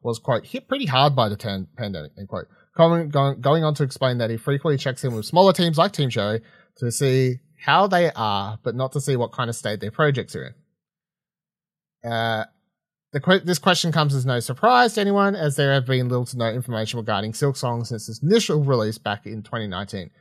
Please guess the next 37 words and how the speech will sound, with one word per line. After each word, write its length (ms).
The 80
closest 420
we 120
have 140
gotten 400
in 120
the 80
form 280
of 220
official 380
information 760
is 100
a 60
statement 400
from 160
co-director 640
William 380
Pellin, 380
explained 380
to 60
P 140
C 140
Gamer, 280
quote, 240
"We're 80
still 540
working 400
steadily 560
on 140
it, 260
and 160
we're 360
looking 320
forward 200
to 60
sharing 320
more 300